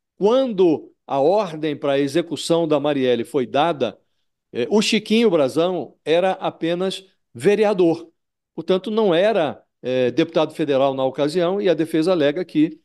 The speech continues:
eh, não seria o caso de, eh, o processo ser julgado no Supremo. E aí há toda uma discussão, eh, o,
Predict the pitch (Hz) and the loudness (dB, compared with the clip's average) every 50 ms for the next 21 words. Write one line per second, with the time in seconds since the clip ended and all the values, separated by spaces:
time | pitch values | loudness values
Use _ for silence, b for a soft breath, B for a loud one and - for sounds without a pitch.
0 | _ _ _ _ - - 123 127 135 156 165 160 - 170 151 135 156 180 170 - | _ _ _ _ -10 -6 -4 0 0 0 0 0 0 0 0 2 2 2 2 0
1 | - 147 143 151 143 147 151 135 135 135 135 131 113 - b b b b b - | 0 -2 -2 -2 -2 -4 -6 -6 -4 -4 -4 -4 -4 -8 b b b b b -10
2 | - 117 117 120 117 113 147 135 117 - 143 123 - - 139 131 - - 151 131 | -6 -2 0 0 0 0 0 -2 0 2 2 2 2 2 -2 -2 0 -2 -2 0
3 | 139 143 110 127 127 123 123 131 139 - - 156 - 139 123 113 107 95 90 _ | 0 0 2 2 2 0 -2 -6 -8 -4 -4 -4 -2 0 -2 -2 -2 -4 -8 _
4 | _ _ _ - 214 294 349 349 277 196 180 - 202 196 190 180 156 147 143 - | _ _ _ 0 0 2 2 4 2 2 2 2 0 0 0 0 -4 -4 -6 -8
5 | - 123 113 - - 180 185 190 185 180 170 156 143 b b b b b b - | -12 -12 -8 -2 0 0 2 2 0 0 0 -2 -4 b b b b b b -10
6 | - 127 127 123 123 120 117 113 - 135 131 127 123 120 113 120 120 117 113 110 | -6 -2 -2 0 0 0 0 0 0 0 2 4 4 2 2 2 2 2 2 2
7 | 104 104 | 0 -2